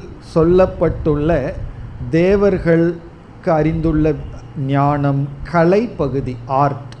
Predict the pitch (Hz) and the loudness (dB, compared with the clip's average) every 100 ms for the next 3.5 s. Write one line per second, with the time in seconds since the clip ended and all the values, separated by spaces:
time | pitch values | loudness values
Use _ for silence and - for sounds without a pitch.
0 | - - - - - - 165 175 180 160 | -20 -20 -20 -16 -14 -4 -2 2 2 6
1 | 196 175 170 196 185 - 160 151 147 151 | 6 6 4 4 2 2 2 2 2 2
2 | 151 - - - - - - - - 151 | 0 -2 -12 -14 -14 -16 -16 -16 -2 2
3 | 147 143 143 139 139 | 4 4 4 2 0